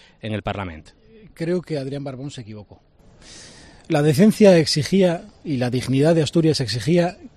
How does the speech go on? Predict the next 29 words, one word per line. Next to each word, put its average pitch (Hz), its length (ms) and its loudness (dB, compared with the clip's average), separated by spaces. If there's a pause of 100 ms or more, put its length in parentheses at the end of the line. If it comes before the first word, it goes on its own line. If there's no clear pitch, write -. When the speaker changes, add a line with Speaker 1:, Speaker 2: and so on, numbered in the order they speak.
Speaker 2:
que 143 200 0
no 147 320 2
estuviese 170 440 0
allí 147 180 0
nuestro 139 220 -4
presidente 135 440 -4
celebrando 139 500 0
la 135 80 0
investidura 131 420 -2
de 127 60 -2
Salvador 127 360 -4
Illa, 135 280 -4 (480)
por 123 160 -2
lo 127 80 -2
que 123 120 0
comentaba 123 360 0
anteriormente, 131 520 -2
porque 127 320 -4
esa 170 240 2
investidura 151 760 0
se - 160 -2
pagó 139 300 0
con 165 140 0
los 143 140 -2
impuestos 143 380 -2
de 143 80 -2
todos 170 200 0
los 160 120 0
asturianos. 110 580 -8